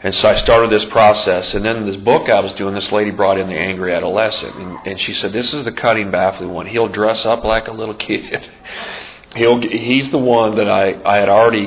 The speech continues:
uh, disciplined and caged an essay, and I had to start disciplining him. When I journal with him,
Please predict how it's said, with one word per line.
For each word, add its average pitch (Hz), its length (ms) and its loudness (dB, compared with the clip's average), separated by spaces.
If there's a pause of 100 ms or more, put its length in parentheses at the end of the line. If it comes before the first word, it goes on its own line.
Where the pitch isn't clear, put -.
(280)
uh, 78 340 2
disciplined 98 640 -2
and 95 160 -8
caged 104 480 -2
an 95 80 -12
essay, 101 460 -6
and - 960 -12
I 113 40 2
had 113 140 2
to - 80 -6
start 95 240 -2
disciplining 101 540 -4
him. 101 260 -6
When 98 180 -2
I 101 100 0
journal 139 360 0
with 131 140 2
him, 107 360 -4